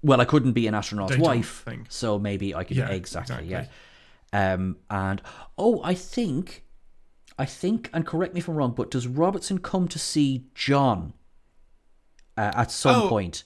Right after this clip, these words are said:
Speaker 2: yeah, because John's made an illegal jump.
Speaker 1: No, no, no, no, no. This is before any, I mean, in the backstory. I think j-, by the time
Speaker 2: Oh,
Speaker 1: John
Speaker 2: yeah,
Speaker 1: meets
Speaker 2: no,
Speaker 1: the
Speaker 2: no,
Speaker 1: bar.
Speaker 2: no, no.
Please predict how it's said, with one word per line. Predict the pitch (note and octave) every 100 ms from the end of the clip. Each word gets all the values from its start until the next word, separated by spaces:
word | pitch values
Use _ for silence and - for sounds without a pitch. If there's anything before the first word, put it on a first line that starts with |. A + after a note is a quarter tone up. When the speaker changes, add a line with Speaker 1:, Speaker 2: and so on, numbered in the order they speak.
| -
Speaker 2:
yeah, | E3 G#3+
because | D#3 C3 D3+ C3+
John's | C3 D#3 D3
made | C#3+ C#3 B2+
an | B2
illegal | B2+ C3 A#2 A#2
jump. | B2+ F#2+ - _ _ _ _ _ _ _
Speaker 1:
No, | D3+ C#3 C#3+
no, | D#3
no, | D3
no, | C#3
no. | C3
This | A#2 A#2
is |
before | A#2+ - D3
any, | C#3 A#2
I | A#2
mean, | B2 B2
in | A#2 C3 C3 B2+
the |
backstory. | B2 C3+ B2+ - A#2 F#2 E2+ - - -
I | - G#2
think | A#2+ A2+ - - -
j-, | -
by | C3 - C3
the | A#2+
time | B2 D3+ D#3+
Speaker 2:
Oh, | -
Speaker 1:
John | C#3+ C#3
Speaker 2:
yeah, | B2
Speaker 1:
meets | B2 A#2+
Speaker 2:
no, |
Speaker 1:
the | -
Speaker 2:
no, |
Speaker 1:
bar. | A#2+ A#2+ A2
Speaker 2:
no, |
no. | C#3+